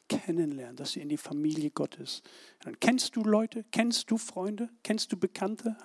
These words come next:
hast du Leute, wo du denkst, „Oh, es wäre so gut, wenn die Jesus kennenlernen würden.“ Dann kannst du für sie beten und als zweites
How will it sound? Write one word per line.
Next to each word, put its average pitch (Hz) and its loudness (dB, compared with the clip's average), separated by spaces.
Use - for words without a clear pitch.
hast - 2
du 202 0
Leute, 190 2
wo 180 2
du 170 -6
denkst, 180 2
„Oh, 170 2
es 170 -2
wäre 165 -2
so 160 4
gut, 185 -2
wenn 151 -2
die 196 -2
Jesus 165 2
kennenlernen 131 -4
würden.“ 151 -2
Dann 127 -10
kannst - -2
du 156 -4
für 151 2
sie 135 0
beten 139 0
und 180 -4
als 139 0
zweites 175 -4